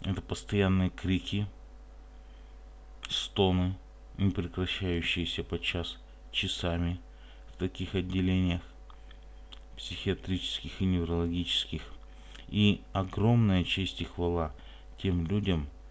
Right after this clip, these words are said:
которые помогают и оказывают помощь в этих учреждениях.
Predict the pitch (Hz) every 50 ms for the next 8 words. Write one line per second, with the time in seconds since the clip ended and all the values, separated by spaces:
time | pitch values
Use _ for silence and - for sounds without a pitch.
0 | - - - - - - - - - - - 87 87 87 85 80 - - - -
1 | - - - - - - - - - 90 87 87 87 87 82 87 87 87 82 80
2 | 76 - - - 85 87 80 - - 90 87 87 80 80 76 73 73 - - -
3 | 95 104 110 107 107 - - - - - - - - - - - - - - -
4 | - - - - - - - 90 92 - - 95 - - - - - - - -
5 | 98 87 85 82 80 - - 87 82 80 78 78